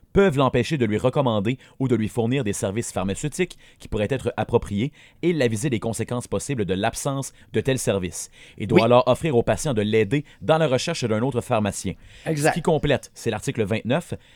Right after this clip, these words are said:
Speaker 1: qu'on, et je le cite, « Malgré l'article vingt-six, le pharmacien ne peut refuser de, de fournir ses services pharmaceutiques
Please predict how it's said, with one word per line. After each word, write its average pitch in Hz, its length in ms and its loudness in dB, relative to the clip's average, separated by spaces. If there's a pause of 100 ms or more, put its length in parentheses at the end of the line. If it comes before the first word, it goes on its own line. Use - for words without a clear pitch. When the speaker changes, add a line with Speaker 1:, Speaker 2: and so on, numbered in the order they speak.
(160)
Speaker 1:
qu'on, 117 240 -2
et 101 320 0
je 95 100 -2
le 98 100 2
cite, « - 380 -6
Malgré 139 300 0
l'article 143 400 0
vingt-six, 120 560 -2 (220)
le 113 120 4
pharmacien 139 400 0
ne 156 100 4
peut 208 240 2
refuser 120 540 0 (220)
de, 101 160 0 (160)
de 104 100 0
fournir 117 320 -2
ses 110 140 -4
services 98 340 -6
pharmaceutiques 95 600 -6